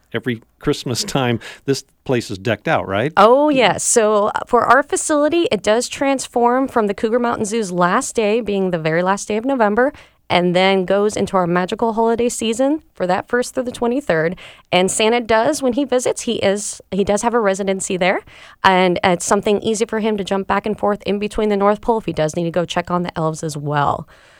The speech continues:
Speaker 2: So we make sure that all of our species, uh, actually do have important tasks as well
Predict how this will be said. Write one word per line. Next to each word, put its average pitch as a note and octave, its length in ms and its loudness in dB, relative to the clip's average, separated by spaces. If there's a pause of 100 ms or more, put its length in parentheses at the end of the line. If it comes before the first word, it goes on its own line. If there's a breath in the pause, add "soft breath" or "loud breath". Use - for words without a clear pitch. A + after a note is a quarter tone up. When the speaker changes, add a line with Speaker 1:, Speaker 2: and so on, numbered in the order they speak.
(140 soft breath)
Speaker 2:
So D#3 220 -2
we D#3+ 140 -2
make F3+ 240 0
sure F#3+ 280 0
that F3+ 360 4
all G#3 200 8
of A3+ 120 2
our A#3+ 100 2
species, B3 800 -2
uh, F#3+ 240 2
actually G#3 380 -2
do A3 200 -2
have A3 240 -2
important G#3 440 -2
tasks - 500 -6
as B3 160 -2
well D4 380 0